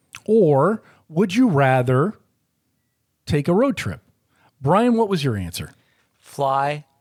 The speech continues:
Speaker 2: all the way.
Speaker 1: Yes, and my answer was, I would like to drive. So let us see what the results of that poll were. And again, you can find this on our Instagram.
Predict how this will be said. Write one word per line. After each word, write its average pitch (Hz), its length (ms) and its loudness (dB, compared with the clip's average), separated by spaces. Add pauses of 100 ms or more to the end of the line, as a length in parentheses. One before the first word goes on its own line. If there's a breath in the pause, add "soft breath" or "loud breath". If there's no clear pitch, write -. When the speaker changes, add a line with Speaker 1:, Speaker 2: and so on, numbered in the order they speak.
(480)
Speaker 2:
all 120 680 -4 (260)
the 113 160 -6
way. 95 460 -12 (720)
Speaker 1:
Yes, 127 360 -2
and 151 160 -2
my 220 180 0
answer 156 400 0
was, 120 460 -2 (680)
I 151 120 0
would 143 160 -2
like 127 200 -2
to 120 80 -4
drive. 85 500 -6 (580 loud breath)
So 269 320 0
let 233 360 -2
us 277 140 -2
see 151 640 0
what 185 180 -2
the 226 80 -2
results 196 460 0
of - 160 -4
that 208 200 -2
poll 277 300 0
were. 92 300 -8 (560 soft breath)
And 196 160 0
again, 190 260 0
you 196 80 -2
can 180 140 -4
find 139 260 0
this 123 140 -4
on 123 100 0
our 127 80 0
Instagram. 220 640 0